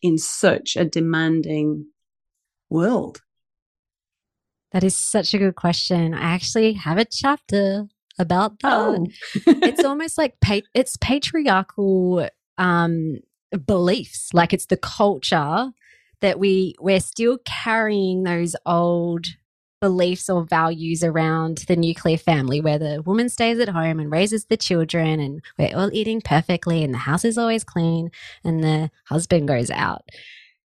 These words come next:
Speaker 2: So we're, so there's still, like, embedded in the culture. This is now the unconscious cultural beliefs.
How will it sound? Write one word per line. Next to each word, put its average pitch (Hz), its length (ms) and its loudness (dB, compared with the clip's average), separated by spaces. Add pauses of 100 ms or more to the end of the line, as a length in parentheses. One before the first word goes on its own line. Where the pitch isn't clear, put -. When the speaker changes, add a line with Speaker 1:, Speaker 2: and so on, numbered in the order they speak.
(100)
Speaker 2:
So 190 160 0
we're, 202 140 2
so - 400 -4
there's 208 220 0
still, 233 380 2
like, 269 280 -4
embedded 165 800 0 (160)
in 180 240 4
the 175 80 -2
culture. - 420 -2
This 196 180 2
is 214 120 -10
now 180 160 2
the 156 320 -2
unconscious 175 680 0
cultural 156 800 -2
beliefs. 170 460 0